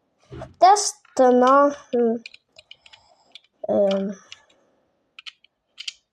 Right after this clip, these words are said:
не на прочність, а на грузоподйомність. Вона даже одну, одну таку штукенцію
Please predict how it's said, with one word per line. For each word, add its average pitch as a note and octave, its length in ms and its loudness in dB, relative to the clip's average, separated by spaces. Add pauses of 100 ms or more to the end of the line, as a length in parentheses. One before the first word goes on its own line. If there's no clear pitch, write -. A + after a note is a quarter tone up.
(120)
не G#3 120 0
на A3+ 140 2
прочність, A#3 720 0
а A3 120 0
на A3 460 -6 (680)
грузоподйомність. B3+ 1900 2 (2000)
Вона D4 300 4
даже F4 400 2 (1080)
одну, D4+ 960 4 (1800)
одну C4 240 2
таку C#4 300 0
штукенцію A3 1080 -2